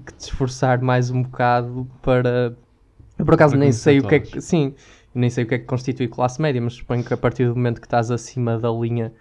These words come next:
Speaker 1: não, e daí não, acima do, da linha, do limiar da pobreza, não és
Speaker 2: Não,
Speaker 1: logo
Speaker 2: és
Speaker 1: classe
Speaker 2: classe
Speaker 1: média
Speaker 2: média.
Speaker 1: baixa, és,
Speaker 2: Não.
Speaker 1: pois, ainda és classe pobre. Mas, portanto, acho que tens,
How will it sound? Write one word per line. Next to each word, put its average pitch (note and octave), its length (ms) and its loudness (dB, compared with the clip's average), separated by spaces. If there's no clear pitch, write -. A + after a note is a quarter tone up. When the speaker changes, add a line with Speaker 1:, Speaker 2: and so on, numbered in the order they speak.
Speaker 1:
não, D3 120 2
e F3+ 80 0
daí D3+ 220 0
não, A#2 380 -2
acima D#3+ 340 -4
do, A#2+ 240 -4
da B2+ 160 -2
linha, A2+ 400 -4
do B2 160 -2
limiar A#2+ 340 -2
da A2+ 80 -6
pobreza, A2+ 680 -4
não A#2+ 280 -4
és A#2 140 -2
Speaker 2:
Não, B2 80 -2
Speaker 1:
logo A#2 200 4
Speaker 2:
és F#2+ 60 -10
Speaker 1:
classe A#2+ 340 4
Speaker 2:
classe - 40 2
Speaker 1:
média A#2+ 260 2
Speaker 2:
média. A#2 40 0
Speaker 1:
baixa, B2+ 420 -4
és, A2 300 -8
Speaker 2:
Não. C3 100 -6
Speaker 1:
pois, A2 260 -2
ainda A2 140 -2
és A2 100 -4
classe A2+ 200 -6
pobre. A2 300 -4
Mas, C#3+ 800 2
portanto, D3+ 640 -2
acho B2+ 200 -2
que - 60 -20
tens, C3 520 -4